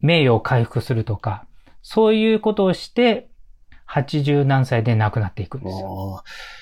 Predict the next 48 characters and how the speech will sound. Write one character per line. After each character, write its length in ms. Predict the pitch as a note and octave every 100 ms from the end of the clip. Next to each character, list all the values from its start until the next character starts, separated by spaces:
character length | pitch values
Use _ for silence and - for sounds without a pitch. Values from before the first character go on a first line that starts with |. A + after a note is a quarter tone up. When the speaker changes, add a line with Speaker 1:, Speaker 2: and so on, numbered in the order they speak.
| - - - A2
Speaker 2:
な 160 | B2 B2
ん 80 |
か、 520 | G#2+ G#2 F#2+ E2+ D2+ - - - - - A2
分 100 | F3
厚 340 | G3 - F#3+
い 180 | F#3 D#3+
人 260 | C#3 F3
生 200 | C#3+ F#2
で 100 | D2+
す 140 | D2 F#2
ね。 260 | A2 A2 - _ - _ _
Speaker 1:
分 120 | D#3
厚 260 | F3 F3 F#3+
い 100 | F3
人 240 | - E3
生。 360 | B2 A#2 C3 C3+ -
そ 140 | -
れ 80 | G3+
で 160 | G#3 F#3
も 140 | C#3+
う 20 |
す 240 | - - E3+
ご 160 | B3
く 120 | A#3 D3+
い 100 | C#3
ろ 160 | E3+
ん 100 | F3+
な 100 | F3
数 320 | - A3 G#3+ G3+
々 220 | F#3 E3
の 120 | C#3+
功 160 | - D3
績 260 | C#3+ C#3+ D3
や 100 | C#3+
っ 40 |
て 120 | D3+
た 120 | C#3+
け 140 | B2 C3+
ど、 180 | F3 B2+
Speaker 2:
う 40 |
ん。 400 | A#2 A2 G#2 F#2+
Speaker 1:
自 140 | C3+
分 280 | E3 A3 G#3+
を 80 | G#3
目 140 | E3+
立 160 | E3+ G3
た 140 | G3+
せ 140 | G3